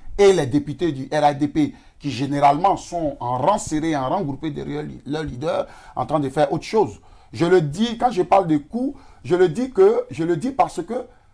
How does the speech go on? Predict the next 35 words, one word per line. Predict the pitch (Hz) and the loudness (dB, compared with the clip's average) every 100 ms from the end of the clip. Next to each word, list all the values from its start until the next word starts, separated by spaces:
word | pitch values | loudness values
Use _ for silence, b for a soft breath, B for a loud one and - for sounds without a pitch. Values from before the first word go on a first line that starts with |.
| _ | _
ça | _ - 175 | _ 0 0
peut | 175 - 302 | 0 0 0
ne | 226 | 2
pas | 202 208 | 2 2
être | 214 | 0
finalement | 185 170 185 226 | 0 0 0 -2
celui | - 170 240 | 0 -2 -2
qui | 277 | -4
était | 160 190 | -4 -4
chargé | 160 143 131 143 | 0 -2 0 -8
de | |
l'intérim | 131 123 139 160 214 - b b | -8 -6 -4 -4 -6 -12 b b
qui | - 160 | -6 0
va | 160 | 0
prendre | 160 147 | 0 -4
le | 120 | -6
perchoir. | 117 107 107 92 - 110 - _ _ | -10 -12 -10 -12 -14 -20 -20 _ _
Ça | - - | 0 2
peut | 294 | 2
ne | 269 196 | 2 4
pas | 190 185 | 4 4
être | 180 | 2
lui | 165 240 285 | -6 -4 -2
et | 151 135 | -2 -2
ça | 139 | -2
va | 139 196 | 0 0
être | |
une | 208 156 | -2 -6
désillusion | 165 160 175 208 | -6 -6 -6 -8
terrible. | 208 240 285 143 - b b b b b - | -6 -2 -2 -4 -12 b b b b b -8
Mais, | 131 196 - - - - - - | 4 6 6 0 -20 -20 -20 -16
euh, | 139 151 151 147 | -12 -8 -6 -6
je | 135 | -6
pense | 151 - 302 - - - - - _ - _ _ | -2 2 2 2 -12 -18 -20 -20 _ -20 _ _
intimement, | 175 - 196 190 208 330 - | -4 -2 -2 0 2 2 0